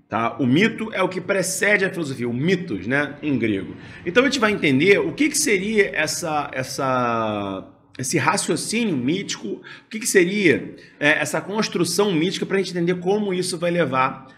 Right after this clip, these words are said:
até a filosofia. Galera, o mito, originalmente, ele provinha da tradição oral. Por quê?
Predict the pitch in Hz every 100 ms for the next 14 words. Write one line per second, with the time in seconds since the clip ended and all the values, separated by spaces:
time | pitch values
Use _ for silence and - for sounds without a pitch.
0 | - - 127 127 110 110 113 - - 127
1 | 143 135 156 - 82 - - - - -
2 | - - 151 196 151 - 220 233 269 -
3 | 131 107 - - 214 233 170 147 127 165
4 | 160 - - - - 156 160 160 170 123
5 | 160 170 165 151 175 165 151 110 98 -
6 | 214 - 127 95 -